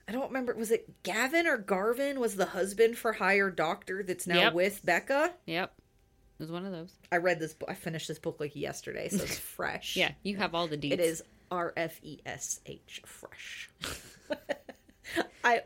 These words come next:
Speaker 1: almost
Speaker 2: Uh,
Speaker 1: had a hard time spelling that. Did you notice the pause?
Speaker 2: Uh-huh.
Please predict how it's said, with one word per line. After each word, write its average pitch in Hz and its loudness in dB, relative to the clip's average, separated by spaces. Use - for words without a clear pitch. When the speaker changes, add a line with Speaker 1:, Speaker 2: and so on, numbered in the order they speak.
Speaker 1:
almost 208 8
Speaker 2:
Uh, - 2
Speaker 1:
had 170 2
a 165 -2
hard - -6
time - -14
spelling - -10
that. - -10
Did - -18
you 196 -8
notice 165 -6
the - -10
pause? - -6
Speaker 2:
Uh-huh. 180 -8